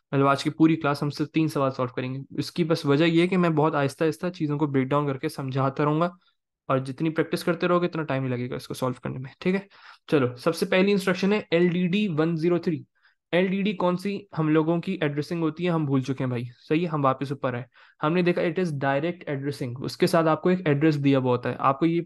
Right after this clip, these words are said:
पूरी टेबल मिलेगी एग्जाम में, उसकी टेंशन नहीं लेना। सही है, लेकिन फिर भी आपको by time इसकी याद इतना हो जाता है कि सिर्फ अगर कभी कन्फ्यूजन होगी तो जाके देख लेंगे, अगर कन्फ्यूजन नहीं होगी तो हम आगे बढ़ जाएंगे। सही है, तो एलडीडी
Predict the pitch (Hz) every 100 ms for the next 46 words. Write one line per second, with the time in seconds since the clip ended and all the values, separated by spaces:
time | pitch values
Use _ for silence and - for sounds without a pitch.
0 | - 180 180 156 151 143 135 131 127 127
1 | 120 123 123 - 156 143 151 143 139 120
2 | 120 120 _ _ _ - 160 196 156 156
3 | 165 180 180 202 151 147 156 139 139 139
4 | 143 160 165 135 - 143 131 135 143 _
5 | 147 143 131 143 147 156 165 156 143 -
6 | 147 147 147 147 143 156 151 143 135 160
7 | 165 175 170 175 165 139 135 135 123 143
8 | 170 185 - _ _ - 151 165 165 160
9 | 170 175 175 180 180 170 139 123 123 123
10 | 127 120 135 _ - 185 185 - - -
11 | - 170 - 185 202 214 220 226